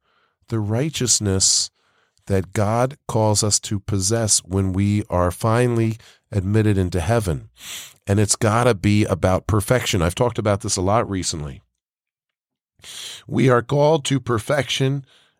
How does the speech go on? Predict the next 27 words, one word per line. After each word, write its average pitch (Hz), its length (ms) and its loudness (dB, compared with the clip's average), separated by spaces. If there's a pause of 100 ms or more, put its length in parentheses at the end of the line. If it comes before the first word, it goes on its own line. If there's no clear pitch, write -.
(120)
and 104 240 -2
God 123 460 0
can 117 220 -6
do 113 200 -4
it 107 120 -6
himself. 95 760 -4 (1120)
<clears throat> - 800 0
Yet, 165 320 2
it's 123 140 -4
good - 200 -4
to 180 80 4
understand 156 680 0 (640)
<clears throat> 101 240 0
what 143 160 0
our 139 120 4
Lord 139 220 -2
is 127 100 -2
saying 165 340 0
here. 78 260 -2 (1400)
We 101 100 -2
have 104 120 0
to 110 80 -2
be 101 120 -2
reconciled 98 1040 0 (580)
in 135 160 2
our 175 140 4
hearts, 113 720 2